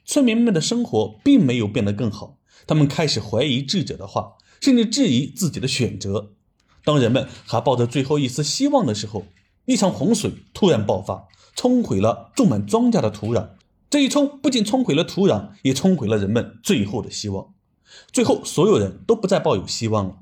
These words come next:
开始纷纷离开这片土地。只有那位年轻的农夫还在坚守着。就在大部分人都离开的时候，那颗神奇的种子破土而出了。而且，正如那位智者告诉他的那样，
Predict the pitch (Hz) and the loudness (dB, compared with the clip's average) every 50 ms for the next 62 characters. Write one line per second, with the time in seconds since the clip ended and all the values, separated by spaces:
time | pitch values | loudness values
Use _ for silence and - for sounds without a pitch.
0 | _ _ _ _ _ - - 135 - - - - - 180 170 170 151 160 139 107 | _ _ _ _ _ -4 -2 -2 -2 -4 -6 -4 -2 0 0 2 2 0 0 0
1 | 98 107 101 - 110 101 - - - 113 104 - 101 95 - - 95 - - 85 | -2 -4 -4 -6 -8 -10 -10 -10 -10 -8 -6 -6 -8 -8 -8 -12 -14 -14 -14 -16
2 | 87 _ _ _ _ _ _ - - - - - - 262 277 247 240 247 220 214 | -16 _ _ _ _ _ _ -20 -20 -14 -8 -2 2 4 4 4 4 4 4 4
3 | 180 151 131 123 127 175 220 - - 254 220 180 131 113 143 151 - 226 233 - | 2 4 2 2 2 2 2 0 0 0 0 0 0 -2 -2 -4 -6 -8 -12 -12
4 | _ - - 117 110 117 104 - 147 139 139 135 - - 95 - - - - _ | _ -14 -12 -8 -6 -6 -4 -2 0 0 0 0 -2 -6 -10 -14 -18 -20 -20 _
5 | _ _ _ _ - - - 277 262 262 254 - 294 269 240 208 208 208 185 139 | _ _ _ _ -18 -2 0 2 2 2 2 2 2 2 0 0 0 0 0 2
6 | 131 143 139 139 214 220 196 139 135 147 - - 233 240 214 156 - - - - | 2 0 0 0 2 2 2 2 0 -2 -2 -4 -2 -2 -2 -2 -4 -6 -8 -10
7 | 104 98 - _ _ _ - - - - 147 - - - 135 147 143 - 147 131 | -10 -12 -12 _ _ _ -4 -2 0 0 0 0 0 2 2 2 2 2 -2 -2
8 | 117 - 113 - - - - - - _ _ _ - - 254 175 120 - - 110 | -2 -4 -8 -10 -10 -14 -18 -20 -20 _ _ _ -2 2 2 2 2 0 -4 -10
9 | 95 - - - - - - 110 98 92 - _ _ _ _ _ _ _ _ - | -12 -14 -16 -14 -14 -10 -8 -8 -8 -8 -12 _ _ _ _ _ _ _ _ -20
10 | - - - 139 - - 135 - - - - - 262 226 214 220 226 220 202 208 | -8 -2 -2 0 0 0 -2 -4 -6 -12 -4 -2 0 2 2 2 2 2 2 0
11 | 202 208 - 277 214 135 113 107 - - 254 214 - 160 127 143 143 139 131 135 | 0 0 -2 -2 -2 -2 -4 -6 -2 -2 -2 0 0 -2 -4 -2 -2 0 0 0
12 | 127 104 101 95 98 | 0 0 -2 -4 -6